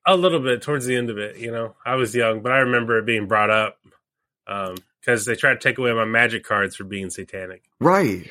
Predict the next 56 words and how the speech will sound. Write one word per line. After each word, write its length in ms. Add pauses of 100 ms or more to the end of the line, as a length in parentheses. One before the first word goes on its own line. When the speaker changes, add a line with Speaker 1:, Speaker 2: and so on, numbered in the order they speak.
(160)
Speaker 2:
right. 420
Speaker 1:
Yeah. 200
Speaker 2:
And 100
that's, 220
like, 140
so 160
silly. 560 (360)
Speaker 1:
My 160
Speaker 2:
So 100
Speaker 1:
mom 200
Speaker 2:
the 60
Speaker 1:
threw 160
my 120
D 200
and 120
D 100
books 340
away 180
in 80
the 60
garbage 420
can, 200
but 100
I 60
just 140
went 140
out 140
at 100
nighttime 420
and 100
got 200
'em 140
and 80 (280)
had 140
my 120
friend 300
ride 160
his 100
B 180
M 100
X 160
bike 280
down. 220
I 60
just 220
handed 240
'em 100
off 200
to 80
him 100
and 100
held 140
'em 80
at 60
his 140
house. 300